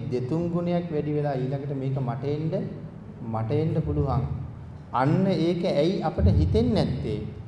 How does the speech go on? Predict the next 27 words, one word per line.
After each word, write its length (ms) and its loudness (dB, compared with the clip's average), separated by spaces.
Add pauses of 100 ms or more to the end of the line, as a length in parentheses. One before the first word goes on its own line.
(420)
ආන් 280 0 (100)
ප්‍රඥාව 540 -4
මද 220 -4
බව 240 0
හින්දා 400 0 (580)
මටත් 500 2
තියෙන්නේ 440 -2
මේ 220 4
ඇඟමනේ. 600 2 (920)
මටත් 440 2
මේ 240 2
ලෙඩ 240 0
මේ 220 2
වෙනකොටත් 500 0
ඇතුලේ 380 0
ඇතිනේ. 480 0 (1000)
එහෙනම් 300 0
මං 200 -2
කොච්චර 340 -6
කටයුතු 400 -4
කරන්න 300 -4
ඕනේද? 340 0 (540)
මං 340 4
කොච්චර 480 0 (120)
අප්‍රමාදී 760 4
වෙන්න 260 0
ඕනේද? 340 -4